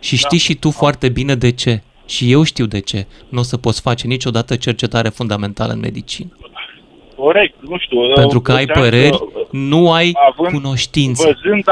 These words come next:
Speaker 2: aceste lucruri
Speaker 1: Există
Speaker 2: cu acest vaccin care a ieșit, a apărut pe piață foarte repede de la apariția bolii, uh, acum
Speaker 1: Vroiai să
Speaker 2: aceste
Speaker 1: apară foarte încet.
Speaker 2: Nu neapărat foarte încet, nu neapărat, dar, bă, istoria vaccinului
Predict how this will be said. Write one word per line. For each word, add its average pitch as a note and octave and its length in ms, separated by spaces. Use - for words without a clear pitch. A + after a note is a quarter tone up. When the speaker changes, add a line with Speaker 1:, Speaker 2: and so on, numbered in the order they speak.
Speaker 2:
aceste F3+ 300
lucruri C3 180
Speaker 1:
Există C3+ 400
Speaker 2:
cu E3+ 140
acest E3 180
vaccin D#3 280
care C#3+ 340
a C#3 140
ieșit, D#3+ 280
a C#3+ 180
apărut D3+ 220
pe D3 180
piață D3+ 260
foarte D#3+ 280
repede C#3+ 400
de B2+ 100
la B2+ 120
apariția B2+ 460
bolii, B2+ 320
uh, B2 760
acum A#2+ 160
Speaker 1:
Vroiai B2+ 200
să B2+ 100
Speaker 2:
aceste C#3 240
Speaker 1:
apară D3 220
foarte D3 300
încet. C#3 280
Speaker 2:
Nu C4 80
neapărat C#4 400
foarte G3 300
încet, C3 360
nu A3+ 140
neapărat, A3 460
dar, D#3+ 120
bă, E3 80
istoria F#3+ 320
vaccinului F#3+ 400